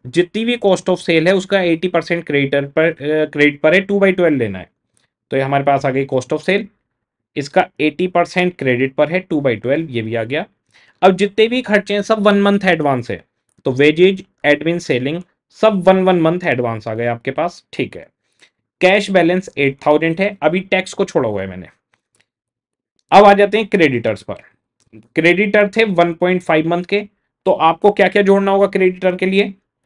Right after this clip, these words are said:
ये वाला मटेरियल जो कंज्यूम्ड हुआ वो, प्लस जो हमारे पास क्लोजिंग स्टॉक में रखा है वो, इन दोनों को जोड़ के परचेज निकालनी होगी। तो क्रेडिटर के अंदर रॉ मटेरियल कंज्यूम्ड प्लस क्लोजिंग स्टॉक जोड़ा, उसका डेढ़ महीने का निकाल दिया।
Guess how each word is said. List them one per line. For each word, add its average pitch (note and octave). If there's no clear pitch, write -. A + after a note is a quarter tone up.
ये C#3
वाला F3
मटेरियल F#3
जो G3
कंज्यूम्ड D#3+
हुआ F#3
वो, C#3+
प्लस F#3+
जो D3
हमारे F#3
पास F#3+
क्लोजिंग F3+
स्टॉक F#3+
में F3
रखा E3+
है F3
वो, A#2
इन F#3+
दोनों G3+
को G#3+
जोड़ F3
के G3
परचेज F3
निकालनी A#2
होगी। E2+
तो C3+
क्रेडिटर E3
के F3+
अंदर F3
रॉ D#3
मटेरियल D3
कंज्यूम्ड D3+
प्लस E3+
क्लोजिंग C3
स्टॉक B2+
जोड़ा, C#3+
उसका G#3
डेढ़ G#3
महीने E3+
का D#3
निकाल G#2
दिया। F2